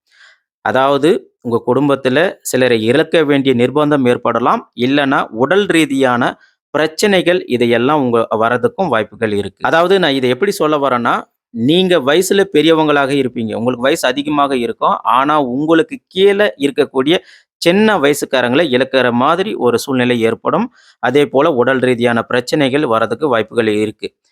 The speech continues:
இப்படி இருக்குன்னா, ஒரு முறையாவது நீங்க தயவு செஞ்சு என்ன செய்யணும்னா, ராமேஸ்வரம் போயிட்டு ராமநாதரை வழிபாடு பண்ணுங்க. அதாவது, அக்னி தீர்த்தத்துல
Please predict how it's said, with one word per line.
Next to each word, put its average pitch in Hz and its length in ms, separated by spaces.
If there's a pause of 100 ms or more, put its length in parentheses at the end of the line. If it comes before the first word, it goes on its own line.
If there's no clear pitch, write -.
(200)
இப்படி 139 360
இருக்குன்னா, 165 560
ஒரு 151 300
முறையாவது 170 840
நீங்க 120 280
தயவு 120 300 (120)
செஞ்சு 151 80
என்ன 135 220 (100)
செய்யணும்னா, 113 360
ராமேஸ்வரம் 139 920
போயிட்டு 123 480 (580)
ராமநாதரை 151 800
வழிபாடு 117 480
பண்ணுங்க. 101 360 (200)
அதாவது, 120 680
அக்னி 123 340
தீர்த்தத்துல 120 560